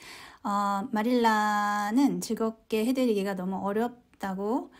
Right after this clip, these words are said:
애석해했죠. And distinctly lacking in sympathy, understanding, 그리고 동정심과 이해심도 부족하다고 느꼈어요. But she always checked the thought reproachfully.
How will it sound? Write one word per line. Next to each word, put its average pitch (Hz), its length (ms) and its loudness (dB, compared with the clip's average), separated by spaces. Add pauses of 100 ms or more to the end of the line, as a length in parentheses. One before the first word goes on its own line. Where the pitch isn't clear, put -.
(260)
애석해했죠. 240 640 0
And 214 140 -2
distinctly 208 540 -2
lacking 190 340 -4
in 196 80 -6
sympathy, 220 500 -2
understanding, 196 1080 0
그리고 185 440 -10
동정심과 220 960 -2
이해심도 202 540 -2
부족하다고 196 520 -6
느꼈어요. 185 680 -6
But 185 160 -4
she 233 160 -4
always 220 300 -2
checked - 300 -10
the 202 120 -6
thought 214 380 -2
reproachfully. 247 800 -2